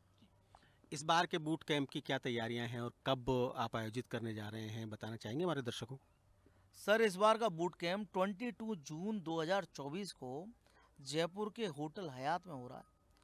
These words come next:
Speaker 2: और इस बार का बूट कैंप यूनिक बूट कैंप होगा, क्योंकि ये एक ऐसा बूट कैंप होगा जहाँ से दुनिया के कई देशों से तो मिनिस्टर्स आ रहे हैं,
Speaker 1: जी।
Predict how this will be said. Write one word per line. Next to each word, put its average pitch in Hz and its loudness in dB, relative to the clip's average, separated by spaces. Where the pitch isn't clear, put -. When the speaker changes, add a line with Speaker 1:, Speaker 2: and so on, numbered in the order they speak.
Speaker 2:
और 214 4
इस 220 -2
बार 240 6
का 247 0
बूट 175 -4
कैंप 208 -4
यूनिक 180 -4
बूट 185 -4
कैंप 165 -6
होगा, 127 -6
क्योंकि 196 -12
ये 180 -8
एक 175 -8
ऐसा 196 2
बूट 190 -2
कैंप 180 -4
होगा 165 0
जहाँ 165 -4
से 196 -6
दुनिया 170 -4
के 202 -10
कई 185 -4
देशों 170 -6
से 190 -10
तो 202 -6
मिनिस्टर्स 156 -6
आ - -18
रहे - -20
हैं, - -20
Speaker 1:
जी। 120 -20